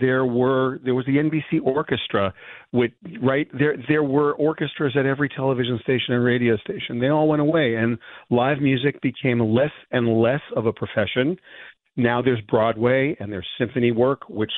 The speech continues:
there, you know, always has been, but it's not a, like, a big gig. Um, session musicians been replaced by electronic, dig-, by, by digital audio workstations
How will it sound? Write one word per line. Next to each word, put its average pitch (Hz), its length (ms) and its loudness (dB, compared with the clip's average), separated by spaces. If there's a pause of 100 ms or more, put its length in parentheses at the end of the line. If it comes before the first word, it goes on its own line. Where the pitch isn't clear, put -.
(200)
there, 101 280 0
you 113 100 2
know, 107 180 -2
always 101 360 2 (100)
has 107 240 0
been, 117 240 0
but 101 120 0
it's 90 180 -10
not 104 160 0
a, 98 40 2
like, 101 200 0
a 98 60 -2
big 107 320 -2
gig. 139 360 0 (480)
Um, 135 320 0 (440)
session 160 320 0
musicians 185 640 2 (220)
been 117 120 2
replaced 127 600 0
by 110 400 0
electronic, 120 680 0
dig-, 123 220 0
by, 113 160 2
by 110 200 0 (100)
digital 123 260 0
audio 117 220 2
workstations 123 640 0